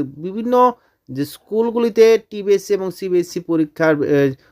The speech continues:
ককবরক বিষয়টি অবশ্যই রোমান স্ক্রিপ্টে করতে হবে, তাতে যাতে তাদের কোনো পরীক্ষা দিতে সমস্যা না হয়।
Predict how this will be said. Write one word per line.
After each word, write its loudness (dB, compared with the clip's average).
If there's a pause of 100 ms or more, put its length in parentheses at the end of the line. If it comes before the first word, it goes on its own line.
(140)
ককবরক 2
বিষয়টি -2
অবশ্যই 0
রোমান 0
স্ক্রিপ্টে -8
করতে -6
হবে, -2
তাতে -4
যাতে 2 (320)
তাদের -2
কোনো -2 (300)
পরীক্ষা 2
দিতে 2
সমস্যা -6
না 2
হয়। 2